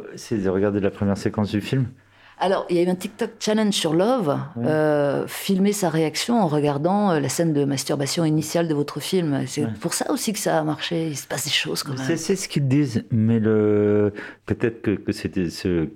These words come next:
Speaker 1: TikTok Challenge a, a facilité un redémarrage du film, parce que le film était en, en, disponible sur, sur la chaîne depuis, euh, quatre ans. Mais aujourd'hui, la vérité, c'est que les gens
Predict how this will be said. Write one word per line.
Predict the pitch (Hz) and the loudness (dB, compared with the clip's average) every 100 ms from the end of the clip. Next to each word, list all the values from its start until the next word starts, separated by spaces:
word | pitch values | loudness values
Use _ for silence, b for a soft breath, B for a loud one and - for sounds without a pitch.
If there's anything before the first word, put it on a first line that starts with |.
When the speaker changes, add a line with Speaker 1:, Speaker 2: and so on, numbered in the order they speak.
| _ | _
Speaker 1:
TikTok | - 95 95 - | -12 -4 -2 0
Challenge | 104 101 98 | -2 0 -2
a, | - - - | -6 -8 -10
a | 117 | -10
facilité | - 90 - 95 90 113 110 B B B B B | -6 -6 -4 -4 0 -2 -2 B B B B B
un | 92 | -4
redémarrage | 92 120 110 104 104 104 | -2 0 2 2 0 -2
du | |
film, | 127 175 | -2 -4
parce | 156 - | -4 -4
que | |
le | 104 | -4
film | - 117 | -2 -2
était | 92 104 | 0 0
en, | 101 98 92 87 | 2 2 2 0
en, | 80 B B _ | -4 B B _
disponible | 92 90 - 101 110 98 80 | -8 -6 -2 0 0 2 -2
sur, | - 90 | 0 -2
sur | 82 87 | -2 -2
la | 82 | -4
chaîne | - 110 | -2 -2
depuis, | 92 98 85 80 | 0 0 0 2
euh, | 76 73 76 76 | 0 0 0 0
quatre | - 98 - | -2 -4 -6
ans. | - B B B B | -8 B B B B
Mais | 87 92 | -2 0
aujourd'hui, | - 82 90 120 | -2 -2 0 0
la | 95 | 0
vérité, | 80 90 - 147 | 0 -2 -2 -4
c'est | - | -4
que | - 85 | -4 -2
les | 82 | -2
gens | 117 143 | -2 -4